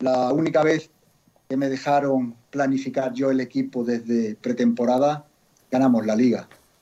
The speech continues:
Es decir, yo he tenido que acudir a, a unos amigos. Cuando digo a unos amigos que me llamaban para ayudar a aek,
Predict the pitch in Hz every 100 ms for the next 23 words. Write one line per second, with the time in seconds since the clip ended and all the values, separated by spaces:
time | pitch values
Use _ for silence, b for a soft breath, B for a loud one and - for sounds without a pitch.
0 | _ _ - 117 113 127 107 - _ 107
1 | 135 139 135 143 147 143 139 131 135 131
2 | 131 139 131 123 113 107 _ _ _ _
3 | _ _ 127 143 151 147 143 175 151 110
4 | - _ _ _ _ _ _ _ _ 117
5 | 113 139 127 139 139 131 127 147 131 -
6 | 120 131 123 123 151 143 120 110 _ _
7 | _ _ - _ _ _ _ _ - 131
8 | 127 123 113 - - 123 127 139 143 143
9 | 151 170